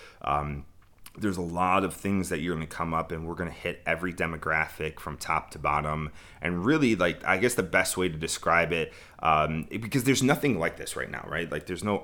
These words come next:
Speaker 1: offline and online kinda combination of things.
Speaker 2: Yeah.
Speaker 1: And nothing that really has come into the comedy world or comedy industry and wanted to disrupt, disrupt it. There's a lot of things that we have that is gonna flip the, the, the industry on its head.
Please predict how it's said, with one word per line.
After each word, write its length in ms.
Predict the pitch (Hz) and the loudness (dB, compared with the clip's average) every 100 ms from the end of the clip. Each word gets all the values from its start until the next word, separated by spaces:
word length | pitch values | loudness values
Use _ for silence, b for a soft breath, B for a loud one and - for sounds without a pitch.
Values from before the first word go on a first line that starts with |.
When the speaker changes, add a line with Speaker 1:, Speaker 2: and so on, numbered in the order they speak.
| 82 | 0
Speaker 1:
offline 360 | 92 90 90 85 | 2 2 2 2
and 120 | - | 0
online 460 | 80 78 78 78 | 0 0 -2 -2
kinda 200 | - 82 73 | -4 -8 -4
combination 680 | - 73 78 82 - 101 95 | -2 -2 -2 -4 -2 -2 -4
of 80 | |
things. 420 | 90 113 113 120 - | -4 -2 -2 -2 -4
Speaker 2:
Yeah. 260 | 107 95 87 | 0 2 2
Speaker 1:
And 180 | 87 98 | 2 2
nothing 340 | 107 110 127 110 | 2 2 2 2
that 140 | 87 | 2
really 260 | 95 98 92 | 2 2 2
has 120 | 87 | -2
come 300 | - 92 92 | -4 -2 -2
into 280 | 87 - 87 | -2 -4 -4
the 120 | 80 | -4
comedy 520 | - 87 85 85 85 | 0 2 2 0 -2
world 640 | 80 82 85 85 85 82 | -2 0 2 2 2 -2
or 60 | 80 | -6
comedy 340 | - 87 82 - | -4 -2 -2 -6
industry 440 | 80 - 90 90 | -8 -6 -4 -4
and 220 | 76 82 | -4 -4
wanted 300 | 82 80 76 | -2 -2 -4
to 80 | 76 | -8
disrupt, 480 | 71 - - - - | -8 -8 -8 -12 -10
disrupt 440 | 76 - 76 - | -8 -4 -4 -6
it. 160 | - - B B B | -10 -12 B B B
There's 440 | 104 101 98 85 - | 2 6 6 2 -2
a 60 | 90 | 2
lot 220 | 87 107 | 6 6
of 100 | 113 | 4
things 220 | 104 95 | 0 0
that 100 | 90 | -2
we 80 | 87 | -4
have 300 | - 85 85 | 0 2 2
that 100 | 78 82 | 0 -2
is 140 | 82 | -2
gonna 260 | 87 80 76 | -6 -8 -8
flip 520 | - - 95 - - | -10 -4 -4 -4 -6
the, 360 | 82 80 65 - | -4 -4 -6 -10
the, 260 | - 80 - - - | -8 -8 -10 -16 -16
the 220 | 76 78 | -10 -6
industry 420 | 107 110 - 82 73 | -2 -2 -2 -6 -6
on 160 | 78 73 | -6 -6
its 160 | - - - | -8 -14 -18
head. 360 | - 73 - | -8 -6 -6